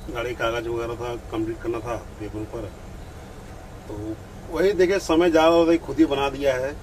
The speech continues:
रोटी बना लिया, चावल ये बना लिया, सेव भाजी। चलिए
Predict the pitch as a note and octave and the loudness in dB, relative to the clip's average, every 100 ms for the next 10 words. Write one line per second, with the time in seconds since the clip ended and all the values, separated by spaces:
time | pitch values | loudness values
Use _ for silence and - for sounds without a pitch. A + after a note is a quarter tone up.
0 | - A#2+ A2+ G#2+ A#2+ A#2+ A#2 A#2 A#2 A2+ | -10 -8 -6 -8 -4 -2 0 0 0 -2
1 | A2+ A2+ G#2+ A#2+ A#2 A2+ A#2+ A2+ A#2 A2+ | -4 -4 -2 -2 -6 -6 -6 -4 -4 -4
2 | A2+ A2+ A2 A2+ A2 G#2+ A2 A2+ - - | -4 -6 -8 -8 -6 -6 -8 -12 -14 -16
3 | - - - - - - - D#3 | -16 -14 -14 -14 -16 -14 -8 -8